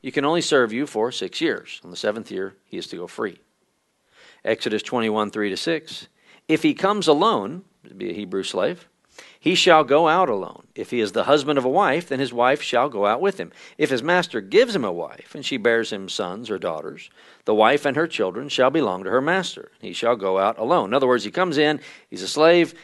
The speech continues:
and the master gives him a, a wife, and they have children. When it's time for him to leave,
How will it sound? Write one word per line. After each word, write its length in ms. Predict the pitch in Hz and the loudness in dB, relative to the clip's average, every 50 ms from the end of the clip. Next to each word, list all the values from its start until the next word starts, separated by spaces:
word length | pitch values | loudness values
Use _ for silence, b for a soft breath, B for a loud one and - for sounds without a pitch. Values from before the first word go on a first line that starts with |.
| B B - | B B -6
and 200 | 131 123 117 113 | -6 -4 -4 -2
the 40 | |
master 360 | 113 127 135 147 143 - - 113 | 0 0 2 0 0 -2 -6 -6
gives 320 | 98 120 190 220 - - | 2 4 4 4 4 2
him 140 | 180 151 139 | -4 -4 -4
a, 180 | 127 113 113 - | -4 -4 -6 -6
a 100 | 110 104 | -6 -4
wife, 340 | 104 117 117 120 139 143 - | -2 0 0 0 0 -2 -4
and 80 | 113 117 | -4 -4
they 80 | 135 | -2
have 160 | 151 131 101 | -2 -2 -2
children. 560 | - - 190 214 220 185 123 107 110 127 143 120 | 0 2 2 4 4 2 0 -2 -4 -4 -4 -4
When 140 | 117 117 | -6 -6
it's 120 | 120 - - | -6 -4 -2
time 200 | - 156 156 139 | -2 -2 -2 -2
for 100 | 127 127 | -2 -4
him 160 | 156 170 160 | -2 0 0
to 60 | 143 | 0
leave, 420 | 143 160 190 196 196 196 180 - | 2 2 2 2 0 -2 -4 -8